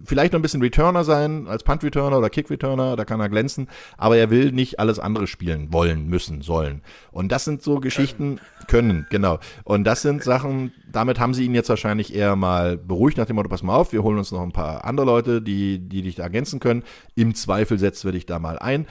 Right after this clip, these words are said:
Und, äh, wir reden dann zu Beginn des Trainingslagers über einen neuen Vertrag und dann, äh, haben sie ihm wahrscheinlich schon was angedeutet. Das ja.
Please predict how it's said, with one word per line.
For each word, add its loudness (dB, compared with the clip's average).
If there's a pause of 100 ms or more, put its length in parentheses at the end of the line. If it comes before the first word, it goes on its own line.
(260)
Und, 4
äh, 2
wir 4
reden 4
dann 2
zu -6
Beginn 2
des 0
Trainingslagers 0
über -2
einen 0
neuen -2
Vertrag -2
und -2
dann, -2
äh, -2 (520)
haben 0
sie 2
ihm 2
wahrscheinlich 2
schon -6
was -2
angedeutet. -8 (240)
Das -2
ja. -4